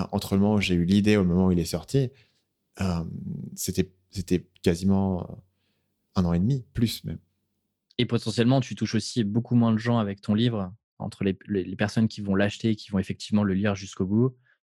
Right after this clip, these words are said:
Speaker 2: versus, euh, des personnes qui vont, par exemple, découvrir tes vidéos, euh, s'abonner à tes mails, euh, recevoir tes formations. Et, et, et ça me fait penser au deuxième point qu'on a noté sur l'effet Lindy, c'est,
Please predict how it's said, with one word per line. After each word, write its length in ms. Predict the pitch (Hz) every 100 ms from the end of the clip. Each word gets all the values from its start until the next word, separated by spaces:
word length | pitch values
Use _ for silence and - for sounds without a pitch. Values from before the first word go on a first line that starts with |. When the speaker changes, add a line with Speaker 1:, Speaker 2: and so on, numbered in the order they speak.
| _
Speaker 2:
versus, 540 | 101 98 - 113 - 104
euh, 160 | 92
des 120 | 90
personnes 340 | 92 98 113 110
qui 140 | -
vont, 140 | 98 98
par 120 | 90
exemple, 260 | 95 104
découvrir 260 | 92 - 95
tes 140 | -
vidéos, 560 | 92 92 95 104 104 98
euh, 80 | 87 - _ _ -
s'abonner 380 | - 95 95 92
à 60 |
tes 120 | -
mails, 460 | 92 101 101 101 92
euh, 200 | 87 87
recevoir 360 | 95 - 98 -
tes 100 | -
formations. 360 | 95 98 107 - _ - - -
Et, 320 | 104 101 95 -
et, 160 | 98
et 40 | 107
ça 100 | 110
me 60 | 101
fait 140 | 107
penser 260 | 110 - 117
au 60 |
deuxième 300 | 104 104 107
point 140 | 120 120
qu'on 160 | 104
a 80 | 98
noté 240 | 101 101
sur 160 | 117 101
l'effet 220 | 95 104
Lindy, 300 | 101 104 143
c'est, 260 | - 95